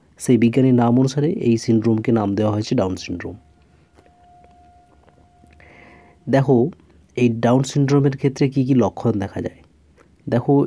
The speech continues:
এই যে শিশুটা, এই শিশুটা একজন ডাউন সিনড্রোমে আক্রান্ত শিশু। এই শিশুর ক্ষেত্রে যে বৈশিষ্ট্যগুলো দেখা যাচ্ছে, সেটা দেখো ভালো করে।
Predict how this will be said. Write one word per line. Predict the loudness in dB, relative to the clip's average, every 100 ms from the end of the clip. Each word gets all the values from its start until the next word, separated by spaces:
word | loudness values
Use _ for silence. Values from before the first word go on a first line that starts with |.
| -4 0
এই | 0
যে | 2 -2
শিশুটা, | -4 -2 0 0
এই | 0 -2
শিশুটা | -2 -2 -2 0
একজন | 0 -4 _ -4 -2 0 0
ডাউন | 0 -2
সিনড্রোমে | -2 -4 0 0 0
আক্রান্ত | -2 -2 -2 0 0 -2 -10 -20 -20 _
শিশু। | -8 -4 0 0 -2 -10 -20 -20 -20 -20 -20 -20 _ -20 _
এই | -2
শিশুর | -2 -2 0 0
ক্ষেত্রে | 0 -2 2 2
যে | 4
বৈশিষ্ট্যগুলো | 4 4 0 0 0 2 2
দেখা | 2 0
যাচ্ছে, | -2 -4
সেটা | -4 -2
দেখো | -2 -2 -2
ভালো | -2 -2
করে। | -2 -2